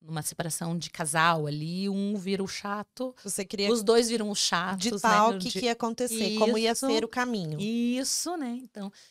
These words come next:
Speaker 1: então ele, no começo ele ainda tinha um olhar assim, e não tô aqui julgando ele, criticando ele, tô aqui entendendo que era isso que tinha que ser.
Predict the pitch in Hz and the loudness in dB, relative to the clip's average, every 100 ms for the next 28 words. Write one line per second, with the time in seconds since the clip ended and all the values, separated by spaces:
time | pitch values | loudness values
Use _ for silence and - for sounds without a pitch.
0 | _ _ 208 208 214 185 196 - 202 - | _ _ -4 0 0 -2 -4 -4 -4 -2
1 | 202 190 190 - 202 185 170 170 160 160 | -4 -4 -6 -6 -4 -2 -2 -4 -6 -8
2 | - 196 208 - - _ 214 233 233 262 | -8 -6 -6 -6 -16 _ -4 -2 -2 -4
3 | 262 - 262 247 262 190 202 220 208 170 | -4 -2 -2 -2 -2 -2 0 2 0 0
4 | 160 196 180 - 170 - - - 196 185 | -2 -2 -4 -6 -8 -8 -10 -6 -4 -2
5 | 160 143 147 - 160 - 185 - 202 196 | -2 -4 -6 -10 -12 -8 -10 -6 -6 -4
6 | 180 190 208 220 233 - - - _ - | -2 0 0 0 -2 -6 -20 -20 _ -4
7 | 185 185 185 196 - 233 - 220 196 - | 0 0 0 -4 -6 -6 -2 -2 -2 -6
8 | - - | -10 -10